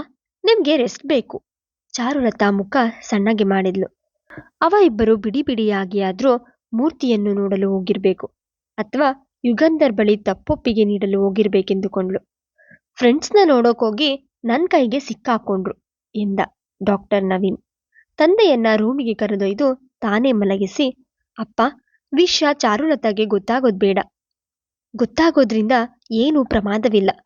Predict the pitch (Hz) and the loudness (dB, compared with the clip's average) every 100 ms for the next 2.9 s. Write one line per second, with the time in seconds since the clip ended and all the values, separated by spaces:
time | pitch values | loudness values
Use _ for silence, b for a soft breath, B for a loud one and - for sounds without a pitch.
0 | _ _ _ _ - 226 254 233 214 202 | _ _ _ _ -2 0 2 2 2 0
1 | 196 226 214 226 208 240 247 254 _ - | 0 0 2 2 0 0 0 -2 _ -8
2 | 220 226 240 214 208 208 202 196 190 | -2 0 2 0 0 0 -2 -4 -6